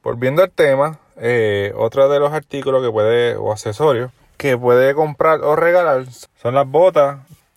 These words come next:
En este caso, la que le coloqué en el link es a prueba de agua. Así que debe ser excelente bota. Yo, pues, no, personalmente no la tengo. Pero verificando en, en, en internet,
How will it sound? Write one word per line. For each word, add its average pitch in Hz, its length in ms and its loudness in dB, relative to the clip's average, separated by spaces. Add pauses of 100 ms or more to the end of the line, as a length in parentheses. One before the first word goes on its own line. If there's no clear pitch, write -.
(160)
En 113 80 -12
este 139 260 -4
caso, 156 220 -2
la 147 140 0
que 127 140 0
le 117 160 -2
coloqué 117 680 -2
en - 80 -8
el 139 240 -6
link 123 300 -8 (180)
es 113 160 -4
a 131 100 -2
prueba 139 240 0
de 135 140 0
agua. 113 400 -4 (180)
Así 101 380 -12
que 123 160 -4
debe 104 220 -6
ser 120 340 -8
excelente 107 1000 -6 (200)
bota. 110 460 0 (180)
Yo, 107 240 -4
pues, 135 160 -6
no, 113 240 -8 (240)
personalmente 113 460 -6
no 151 120 -2
la 151 100 0
tengo. 113 340 -6 (320)
Pero 117 260 4
verificando 127 1300 0 (460)
en, 127 60 -8
en, 120 760 -8 (100)
en 117 200 -10
internet, 143 500 -4